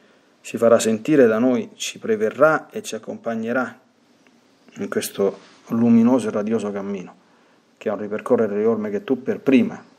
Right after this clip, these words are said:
in assoluto, hai vissuto anche su questa terra e nella tua santissima vita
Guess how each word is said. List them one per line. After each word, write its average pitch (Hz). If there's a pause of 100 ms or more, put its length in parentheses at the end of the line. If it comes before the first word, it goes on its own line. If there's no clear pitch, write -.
in 98
assoluto, 104 (640)
hai 113
vissuto 107
anche 98
su -
questa -
terra 92 (840)
e 117
nella 104
tua 101 (1700)
santissima 117 (140)
vita 104